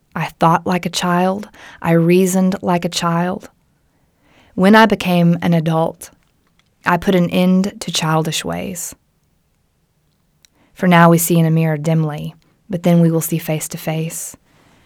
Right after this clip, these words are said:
Now I know only in part. Then I will know fully, even as I have been fully known. And now faith, hope, and love abide, these three. And the greatest of these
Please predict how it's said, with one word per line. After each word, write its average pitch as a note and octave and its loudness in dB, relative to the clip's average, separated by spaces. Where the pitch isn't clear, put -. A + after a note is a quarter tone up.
Now F3 6
I E3+ 6
know E3 4
only E3+ 2
in D#3+ -4
part. D#3+ -4
Then E3+ 4
I D#3+ 4
will E3 2
know D#3+ 0
fully, F3 0
even F#3 2
as F3 -4
I E3 0
have D#3+ -2
been D#3 -6
fully F3+ 0
known. D#3 -4
And E3+ 0
now D#3 2
faith, F#3 2
hope, F3+ 2
and E3 0
love D#3+ 0
abide, - -10
these E3+ 0
three. - -14
And F3 0
the E3 2
greatest D#3+ -4
of F3 -8
these D#3+ -10